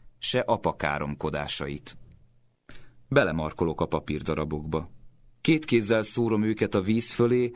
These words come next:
a rajzaimra gondolok. Arra, hogy amikor ott feküdtek szétterítve a kanapén,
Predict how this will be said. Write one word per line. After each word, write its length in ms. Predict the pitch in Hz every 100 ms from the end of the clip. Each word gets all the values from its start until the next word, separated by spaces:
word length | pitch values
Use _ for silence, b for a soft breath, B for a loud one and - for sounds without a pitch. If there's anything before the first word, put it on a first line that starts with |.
| B B B
a 80 | 127
rajzaimra 640 | 120 95 80 85 82 82
gondolok. 640 | 80 82 80 80 80 80 - b b b
Arra, 340 | - 123 123 123
hogy 180 | 117
amikor 340 | 117 113 104 104
ott 180 | - 156
feküdtek 560 | - 123 120 107 107 98
szétterítve 760 | - 127 123 107 98 87 95
a 100 | 90
kanapén, 640 | 87 107 104 104 110 110